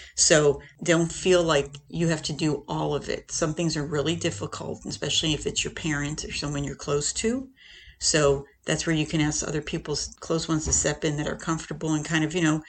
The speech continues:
share the responsibilities, but share, "I'm comfortable with this, I'm not comfortable with that." And that's okay. You don't have to be comfortable with doing everything when you're caring for somebody who can't do much for themselves.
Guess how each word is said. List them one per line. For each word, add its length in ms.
share 220
the 100
responsibilities, 880
but 160
share, 300
"I'm 100
comfortable 360
with 140
this, 220
I'm 60
not 180
comfortable 320
with 140
that." 260
And 140
that's 220
okay. 460
You 100
don't 140
have 180
to 80
be 100
comfortable 360
with 140
doing 400
everything 440
when 80
you're 100
caring 280
for 140
somebody 400
who 60
can't 260
do 80
much 220
for 140
themselves. 640